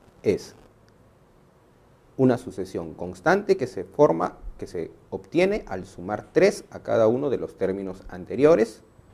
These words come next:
partiendo de diez. Podríamos tener la siguiente: dos, tres, cuatro, cinco, y esta sucesión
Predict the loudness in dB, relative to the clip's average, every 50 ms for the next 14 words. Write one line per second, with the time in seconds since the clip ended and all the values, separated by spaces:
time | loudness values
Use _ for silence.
0 | _ _ _ _ 2 2 2 2 2 -8 -8 -6 -6 -6 -4 -4 -4 -4 -6 -8
1 | -8 -10 -12 -12 -14 -20 -20 -20 -20 -20 -20 -20 -20 -20 -20 -20 -20 -20 -20 -20
2 | -20 -20 -20 -20 _ _ _ _ _ _ -20 -20 _ _ _ _ -20 -20 -16 -8
3 | -4 -2 -2 -2 -2 -6 -6 -6 -8 -12 -10 -8 -4 -2 -2 -2 -2 -6 -14 _
4 | _ _ _ _ _ _ _ _ _ _ _ _ _ _ -20 _ _ _ _ _
5 | _ _ _ _ _ _ _ _ _ _ _ -20 _ _ _ _ _ _ _ _
6 | _ _ _ _ _ _ _ _ _ _ _ _ _ _ _ _ _ -12 -12 -12
7 | -10 -12 -12 -8 -6 -6 -6 -6 -6 -8 -8 -8 -12 -16 -12 -6 -4 -4 -4 -4
8 | -8 -16 -20 _ -20 -20 _ _ -20 _ -6 -2 0 0 0 0 -4 -10 -20 _
9 | _ _ _ _ _ _ _ _ _ _ _ _ _ _ -12 -2 2 2 2 2
10 | 2 -4 -10 -10 -12 -14 -20 _ _ _ _ _ _ -20 -20 _ _ _ -20 -20
11 | -16 -10 -8 -8 -8 -8 -6 -6 -6 -6 -8 -14 -20 -20 -20 -20 -20 -14 -2 4
12 | 4 4 4 2 -4 -6 -8 -10 -4 2 6 6 6 6 4 -2 -2 -2 0 0
13 | 0 4 4 4 4 4 -2